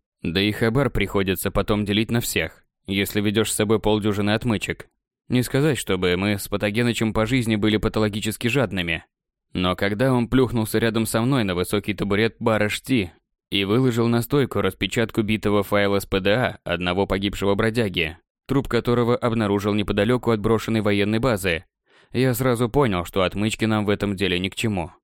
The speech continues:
Судя по всему, сталкер из клана Небеса ходил на полигон один. Иначе было бы непонятно, почему напарники бросили его тело в зоне прикованным жадинкой к бетонной плите, со всем оружием и снаряжением,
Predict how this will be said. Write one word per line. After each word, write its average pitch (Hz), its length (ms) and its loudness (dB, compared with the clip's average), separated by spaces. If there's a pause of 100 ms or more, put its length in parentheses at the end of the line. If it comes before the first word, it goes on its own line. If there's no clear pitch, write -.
(960)
Судя 123 320 0
по 113 140 2
всему, 123 400 2
сталкер 90 420 -2
из 98 200 -4
клана 95 240 0
Небеса 92 600 -2 (120)
ходил 127 380 0
на 127 120 0
полигон 113 400 2
один. 104 340 -2 (720)
Иначе 110 400 0
было 120 260 2
бы 117 120 2
непонятно, 120 760 -2 (200)
почему 131 320 2
напарники 127 520 2
бросили 120 420 0
его 90 260 0
тело 95 560 0
в 107 140 -6
зоне 135 280 2
прикованным 117 640 0
жадинкой 101 640 -4
к 117 140 -10
бетонной 117 440 0
плите, 101 520 -2 (400)
со 127 200 0
всем 123 280 0
оружием 107 480 2
и 95 40 -2
снаряжением, 107 800 -2